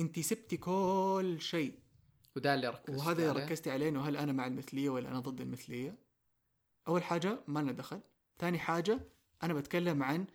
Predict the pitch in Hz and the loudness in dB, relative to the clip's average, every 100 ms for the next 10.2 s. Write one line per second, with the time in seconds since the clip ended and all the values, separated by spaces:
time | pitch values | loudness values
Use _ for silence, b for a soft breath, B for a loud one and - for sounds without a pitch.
0 | b - 139 151 - 151 - 127 123 151 | b -2 0 0 -2 -8 -6 -6 -2 -2
1 | 220 220 - - _ - 147 180 175 - | -2 -6 -12 -20 _ -4 2 4 4 -2
2 | - 160 - 165 180 160 147 - 123 - | -8 -6 -4 -2 0 0 -2 -4 -6 -8
3 | - 156 143 139 139 135 135 285 208 B | -10 -8 -6 -4 -4 -6 2 2 2 B
4 | B B B 143 175 220 - 151 - 190 | B B B 2 4 4 2 -4 2 0
5 | 175 135 - 190 196 175 254 - - b | 2 -2 2 2 4 4 2 0 -14 b
6 | b b b 139 165 170 - 143 156 175 | b b b 2 4 4 2 2 4 6
7 | 214 185 254 - _ _ - 120 165 175 | 6 4 2 -2 _ _ -6 0 2 2
8 | 165 165 131 127 120 - - _ _ _ | 0 -2 -2 -4 -6 -8 -14 _ _ _
9 | B B B 156 175 170 180 143 139 147 | B B B 2 4 6 8 6 4 2
10 | 131 | -2